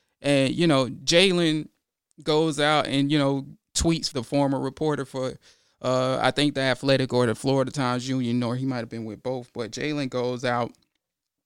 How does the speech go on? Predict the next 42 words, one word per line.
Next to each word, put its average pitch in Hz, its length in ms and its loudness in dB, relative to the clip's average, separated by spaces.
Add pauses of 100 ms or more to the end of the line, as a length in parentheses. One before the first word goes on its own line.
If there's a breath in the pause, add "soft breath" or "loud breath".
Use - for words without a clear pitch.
(460)
and 139 280 -2
he 165 140 -6
goes 170 240 2
and 135 100 0
tweets 214 340 -2
this 143 220 0
young 139 240 2
man 139 180 0
and 127 100 -4
tell 151 200 0
him, 131 100 -4
like, 131 240 -6
"You 127 100 -2
know 175 160 2
you 139 240 -2
messed 123 320 0
up, 160 240 2
right?" 117 360 -2
Or 131 80 -2
whatever 139 340 -2
the 131 60 -12
case 135 320 -4
may 127 180 -4
be. 160 340 -4 (600)
You 151 120 0
know, 143 160 4
like, 139 300 2
that, 175 200 4
and 180 200 0
to 180 200 4
most, 180 380 0
you 180 120 -2
know, 185 300 -2 (300 soft breath)
depending 254 420 4
on 226 160 2
who 233 80 2
you 240 220 2
ask, 226 200 2
that's 233 220 2
disrespectful 170 920 0
as 143 140 -2
well. 175 400 -4